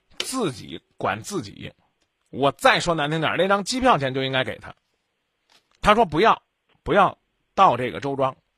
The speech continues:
吃饭我出，怎么着我得出个三五百块钱，让我，最起码我自己觉得这机票钱行，我不欠你的了。我刚跟你讲的故事白讲了。那老爸平常让女儿省吃俭用，听说女儿练了就跟女儿说，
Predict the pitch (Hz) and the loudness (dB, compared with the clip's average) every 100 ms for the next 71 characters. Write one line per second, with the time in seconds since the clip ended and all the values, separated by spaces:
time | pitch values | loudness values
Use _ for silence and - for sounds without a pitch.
0 | _ - - 185 190 101 65 - 123 - | _ -14 -8 -2 -2 -2 -10 -12 -12 -12
1 | _ _ _ _ _ _ 143 127 233 269 | _ _ _ _ _ _ -6 0 4 4
2 | 202 160 - 160 139 156 147 110 127 104 | 2 -2 -4 -4 0 0 0 -2 -4 -6
3 | 98 - _ _ _ _ 180 190 120 - | -8 -10 _ _ _ _ 2 2 0 -8
4 | 127 - - 226 214 202 170 123 - 208 | -14 -8 -4 -4 2 4 4 2 -4 -4
5 | 110 101 135 - _ _ _ _ _ - | -4 -4 -4 -6 _ _ _ _ _ -14
6 | - 214 214 143 123 - 123 143 - - | -8 -2 -2 -2 -4 -8 -8 -8 -10 -10
7 | 175 - 302 135 - - _ _ _ _ | -8 0 0 0 -12 -20 _ _ _ _
8 | _ _ - 202 220 226 - 98 151 165 | _ _ -2 0 0 -6 -8 -8 -8 -10
9 | 113 120 190 160 - _ _ _ _ _ | -6 -4 -4 -6 -8 _ _ _ _ _
10 | _ _ _ _ _ 226 190 156 202 214 | _ _ _ _ _ 2 4 6 4 2
11 | - 190 190 185 214 - 202 165 139 190 | 0 -2 2 2 0 -2 0 0 -2 -2
12 | - 135 233 196 127 120 - _ _ _ | -2 -4 -6 -4 -4 -4 -10 _ _ _
13 | _ - 320 302 233 214 139 143 175 135 | _ -2 0 4 4 4 0 2 2 2
14 | 123 131 101 64 - - | -4 -6 -8 -12 -14 -16